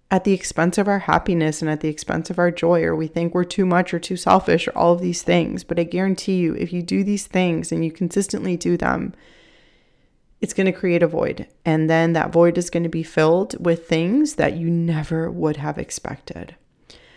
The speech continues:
So that is all I have for you today, my friends.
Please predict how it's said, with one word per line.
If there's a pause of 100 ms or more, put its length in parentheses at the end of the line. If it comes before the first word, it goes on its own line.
(160)
So
that
is
all
I
have
for
you
today,
my
friends.